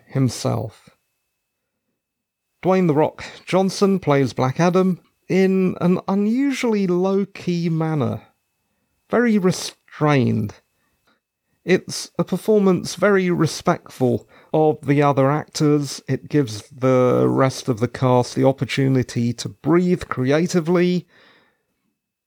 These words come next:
He doesn't hog the limelight.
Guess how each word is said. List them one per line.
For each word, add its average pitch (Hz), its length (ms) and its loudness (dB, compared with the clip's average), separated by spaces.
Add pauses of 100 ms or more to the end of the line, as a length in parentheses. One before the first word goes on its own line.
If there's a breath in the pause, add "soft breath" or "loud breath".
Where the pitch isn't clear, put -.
(120)
He 147 160 0
doesn't 131 400 -2
hog 131 320 -4 (180)
the 127 120 -4
limelight. 208 1040 0